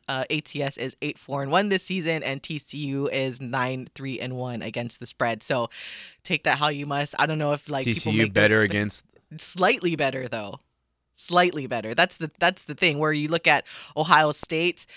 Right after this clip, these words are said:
Speaker 1: uh,
Speaker 2: Mm.
Speaker 1: in that game. So the line on the Ohio State-Georgia game, Georgia favored by six, over under sixty-two and a half. <laughs> So they're already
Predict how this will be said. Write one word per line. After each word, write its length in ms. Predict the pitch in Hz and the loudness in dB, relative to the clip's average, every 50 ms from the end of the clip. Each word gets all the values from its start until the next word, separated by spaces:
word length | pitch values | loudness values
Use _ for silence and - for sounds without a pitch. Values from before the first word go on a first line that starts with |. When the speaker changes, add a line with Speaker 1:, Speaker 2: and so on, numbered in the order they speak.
| - - - - - | -20 -20 -20 -6 -2
Speaker 1:
uh, 280 | - 151 147 147 143 | 0 2 2 2 2
Speaker 2:
Mm. 60 | 87 - | 2 0
Speaker 1:
in 140 | 165 160 156 | -2 0 2
that 240 | 151 156 160 160 180 | 4 4 4 4 2
game. 320 | 185 196 208 214 214 220 | 2 4 4 4 4 2
So 300 | - - 170 156 156 156 151 | 0 0 0 2 0 0 -2
the 420 | 151 151 139 135 131 131 131 - - _ _ _ _ _ _ _ _ | -4 -8 -8 -8 -6 -8 -8 -10 -12 _ _ _ _ _ _ _ _
line 400 | 160 156 143 139 143 147 143 143 | -2 0 0 2 2 0 0 0
on 180 | 135 135 135 135 | 0 0 0 -2
the 120 | 139 135 | -2 -2
Ohio 280 | 135 131 135 147 135 139 | -4 0 2 2 2 0
State-Georgia 640 | - - - 139 120 110 110 147 151 160 170 165 156 | -2 -4 -6 -6 -6 -6 -2 0 2 2 2 0 -2
game, 320 | 151 156 147 147 147 143 - - - - - _ - | -2 -2 0 0 -2 -4 -6 -12 -18 -20 -18 _ -2
Georgia 340 | 151 151 156 156 156 156 | 0 2 2 2 0 -2
favored 480 | 147 - - 160 147 143 139 143 143 151 | -4 -2 -2 -2 -2 -2 -2 -4 -4 0
by 260 | - 139 127 127 127 | 2 2 2 2 0
six, 680 | - - - - - 214 214 214 - - - - - - - - _ _ _ - | -2 -2 -4 0 2 2 2 2 2 -2 -4 -4 -4 -6 -12 -20 _ _ _ 0
over 280 | 190 226 214 226 202 175 | 0 2 4 4 4 4
under 280 | 180 208 196 170 156 | 4 4 2 0 0
sixty-two 1300 | 156 - - - - 262 - - - - 226 202 - - - - - 233 254 262 254 240 202 160 135 120 - _ _ _ _ _ _ _ _ _ | 0 -2 -4 -4 -4 -4 -4 -6 -6 -6 -8 -6 -6 -6 -8 -4 0 0 2 4 4 4 2 2 0 -4 -8 _ _ _ _ _ _ _ _ _
and 140 | 139 147 135 | -6 -4 -2
a 40 | 139 | 0
half. 440 | 156 143 117 101 - - - - _ _ | 0 2 2 2 0 -2 -6 -12 _ _
<laughs> 40 | _ _ _ _ - - - - - | _ _ _ _ -20 -20 -20 -12 -10
So 280 | - - - - 240 | -10 0 2 2 4
they're 200 | 185 - - 240 | 4 4 4 2
already 340 | 196 - - 220 208 196 - | 4 2 2 2 2 2 2